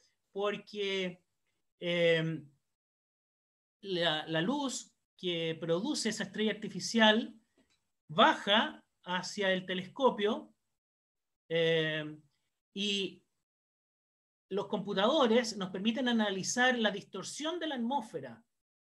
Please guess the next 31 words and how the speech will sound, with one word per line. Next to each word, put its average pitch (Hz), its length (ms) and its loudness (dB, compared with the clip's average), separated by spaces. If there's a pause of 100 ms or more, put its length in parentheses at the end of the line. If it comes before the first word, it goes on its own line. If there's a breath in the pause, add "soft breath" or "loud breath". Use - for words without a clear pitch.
(200)
que 180 120 -8
produce 220 580 -4
la, 185 160 -10
que, 180 240 -4
que 175 120 -4
produce 208 340 0
la 220 80 0
atmósfera 208 380 -2
sobre 190 600 -4
esta - 200 -6
estrella 196 260 -4
artificial 202 540 -4
que 190 100 -6
debiera 185 300 -2
ser 185 200 -8
puntual. 165 540 -4 (680)
Si 175 220 -8
llega 294 460 2
distorsionada 226 1080 0 (340)
debido 170 340 -6
a - 20 0
la 185 100 0
turbulencia 185 460 -4
atmosférica, 233 840 -4 (640)
quiere 247 260 2
decir 226 480 2
que 214 180 -2
hay 220 140 -2
que 196 260 -4
hacer 190 260 -4
correcciones 190 880 -4